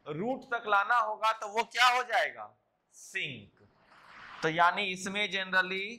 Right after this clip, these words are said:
क्या हो जाता है? Root। और इसमें क्यों यहाँ तक आता है? तो for utilization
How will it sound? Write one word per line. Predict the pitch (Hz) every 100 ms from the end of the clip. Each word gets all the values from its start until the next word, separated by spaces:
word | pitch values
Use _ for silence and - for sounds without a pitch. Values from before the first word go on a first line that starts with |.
| - _ _ _
क्या | 170 175
हो | 196 208
जाता | 202 202 - 208
है? | 202 202 220 254 _ _ _ _ -
Root। | 143 175 202 143 - _ _ _ _ _ -
और | 170 185
इसमें | 190 202 226 247 262 - _ _
क्यों | - 233
यहाँ | 247 226 233
तक | 240 233
आता | 220 220 233 226
है? | 226 247 277 _ _ _ _ _ _ _ _ _ _ - - - - - - -
तो | 151
for | 156 175 185 190 233 311 - - - - - - - - - - - -
utilization | 139 175 185 220 220 214 220 214 220 214 226 220 233